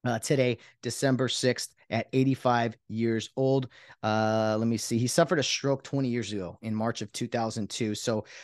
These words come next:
uh, he, he's kinda lived a rough life here for twenty years. His family was saying, um, I'm looking at an E S P N article here, that, uh, life wasn't easy.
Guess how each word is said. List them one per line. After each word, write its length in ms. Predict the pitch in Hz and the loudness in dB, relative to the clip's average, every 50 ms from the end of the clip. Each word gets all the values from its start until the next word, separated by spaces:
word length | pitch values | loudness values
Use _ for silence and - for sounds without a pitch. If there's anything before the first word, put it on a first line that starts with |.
| - - - | -20 -8 -4
uh, 200 | - 110 104 95 | -2 -2 -2 -2
he, 260 | 82 - - 165 139 | -4 -6 -6 -6 -4
he's 200 | 127 160 160 - | -4 -6 -6 -4
kinda 260 | - - 180 170 160 | -2 0 0 2 2
lived 240 | 147 143 156 131 123 | 2 2 2 0 0
a 60 | 139 | 0
rough 240 | 120 127 131 - - | 0 0 0 0 0
life 220 | 120 123 127 123 - | 0 0 0 0 -2
here 160 | - 110 104 | -4 -6 -6
for 120 | - 113 | -6 -10
twenty 300 | - - - 127 123 120 | -8 -4 -2 0 2 2
years. 320 | 117 113 117 117 117 110 - - - - - _ | 2 2 2 2 0 0 -4 -8 -18 -20 -10 _
His 120 | 117 110 - | -6 -4 0
family 360 | - 131 127 127 127 123 120 | 0 2 4 4 4 2 2
was 140 | 120 117 - | 0 0 -2
saying, 360 | - 131 117 120 120 117 110 | -2 0 0 0 0 0 0
um, 240 | 104 107 107 107 - | 0 -2 -2 -2 -2
I'm 120 | 120 120 | -2 -2
looking 240 | 123 113 - 117 110 | -2 -2 -2 -2 -2
at 80 | 110 - | -2 0
an 60 | 131 | 0
E 80 | 123 117 | 0 0
S 100 | 110 - | 0 -2
P 180 | - 117 113 | -2 -2 0
N 120 | 113 110 104 | 0 0 0
article 340 | 104 107 104 - - 104 | -2 -2 -2 -4 -4 -4
here, 240 | 101 104 101 104 104 | -2 0 0 0 0
that, 180 | 98 101 95 - - - - - - _ - | -2 -4 -6 -8 -14 -20 -20 -20 -20 _ -6
uh, 320 | 104 107 104 101 101 98 | -4 -4 -2 -2 -2 0
life 280 | 120 143 147 165 160 - | 2 4 4 4 6 6
wasn't 260 | 180 165 143 143 131 | 6 6 6 4 2
easy. 280 | 127 113 104 98 98 | 0 0 -2 -4 -6